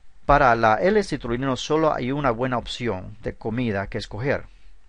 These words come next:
Esta es la sandia. Por desgracia, el sesenta por ciento de la L-citrulina contiene en la porción de corteza, que es la mayoría de las personas no consume.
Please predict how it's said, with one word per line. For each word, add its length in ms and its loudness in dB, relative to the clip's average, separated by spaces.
Esta 380 -2
es 100 -4
la 120 -4
sandia. 480 -4
Por 160 8
desgracia, 580 2
el 140 -2
sesenta 540 -2
por 140 -2
ciento 440 -4
de 80 -4
la 180 -2
L-citrulina 840 -2
contiene 720 -4
en 180 -2
la 140 0
porción 480 -2
de 160 -2
corteza, 640 -4
que 120 2
es 100 0
la 140 0
mayoría 400 -2
de 120 0
las 120 -2
personas 720 -6
no 260 -4
consume. 520 -8